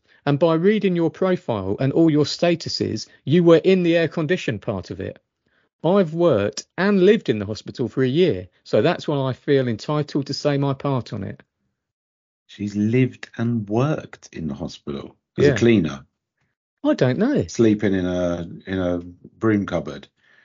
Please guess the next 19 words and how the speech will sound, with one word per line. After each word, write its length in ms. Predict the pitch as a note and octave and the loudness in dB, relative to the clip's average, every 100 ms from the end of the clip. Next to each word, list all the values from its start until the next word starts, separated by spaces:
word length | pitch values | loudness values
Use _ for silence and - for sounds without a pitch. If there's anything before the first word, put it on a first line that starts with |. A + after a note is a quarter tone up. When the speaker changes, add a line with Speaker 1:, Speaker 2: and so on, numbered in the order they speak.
| _ _ _ _ _ _ _ _ _ - | _ _ _ _ _ _ _ _ _ -8
Speaker 2:
But 100 | B2 | -4
that 260 | C3 B2+ | -2 -2
is 160 | A#2 - | -4 -4
a, 40 | A2+ | -4
that's 220 | A#2+ A#2 | -4 -2
a 60 | A#2+ | 0
new 280 | A#2+ B2+ A#2 | 4 4 4
level 340 | A2 G2+ G#2 | 2 2 0
of 160 | G2 F2+ | 0 0
mental, 540 | A2 A2 G#2 F#2 G#2 | 0 0 -2 -2 -2
going 380 | G#2 A2+ G#2+ G#2 | 2 2 2 0
in, 140 | G2+ | 0
Speaker 1:
Yeah. 160 | D3+ D#3+ | 2 2
Speaker 2:
like, 300 | G2 G2 - | 0 -4 -2
eating 200 | A2+ G#2 | -2 0
up 140 | G#2 | -4
the 100 | - | -6
backstory, 760 | G2+ G#2+ G#2 - F#2+ D#2+ E2+ G#2 | -2 -2 -2 -8 -8 -6 -4 -2
but 400 | A2+ A#2+ A#2 C3 | 2 4 4 0